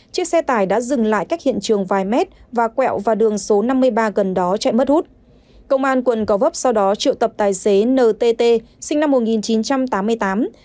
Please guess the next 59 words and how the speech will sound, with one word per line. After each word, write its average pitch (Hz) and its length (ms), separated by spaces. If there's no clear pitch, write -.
người 269 140
lái 240 200
chiếc 370 180
xe 254 320
sáu 220 220
mươi 254 140
mốt 302 160
C - 40
hai 226 200
sáu 196 180
bảy 220 240
để 254 100
làm 240 160
rõ 247 200
một 311 140
số 214 260
tình 220 200
tiết 302 180
trong 233 140
vụ 202 140
tai 202 120
nạn. 185 220
Tài 311 140
xế 240 160
T 233 100
xác 330 160
nhận 254 200
với 202 100
công 233 200
an 220 200
quận 208 200
Gò 196 140
Vấp 247 180
rằng 220 380
tối 220 240
mười 294 160
hai 240 140
tháng 208 180
sáu, 220 360
có 269 100
lái 254 160
xe 285 340
sáu 240 200
mươi 277 120
mốt 330 120
C - 20
hai 240 180
sáu 202 180
bảy 214 240
lưu 277 180
thông 262 220
trên 262 180
đường 202 240
Phạm 202 160
Văn 233 160
Chiêu, 226 180
quận 202 180
Gò 190 120
Vấp. 247 180